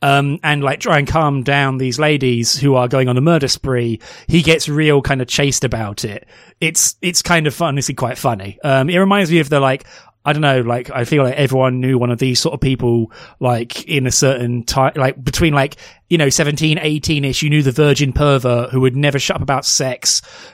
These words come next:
but was also the single most chaste person you knew who would blush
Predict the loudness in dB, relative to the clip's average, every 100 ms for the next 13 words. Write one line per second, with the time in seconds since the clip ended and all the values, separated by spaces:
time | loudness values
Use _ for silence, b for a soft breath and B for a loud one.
0 | -2 0 0 -4 2 2 4 2 2 0
1 | 0 0 0 -2 0 0 0 0 2 2
2 | 0 0 0 4 4 4 2 0 0 2
3 | 2 -2 -6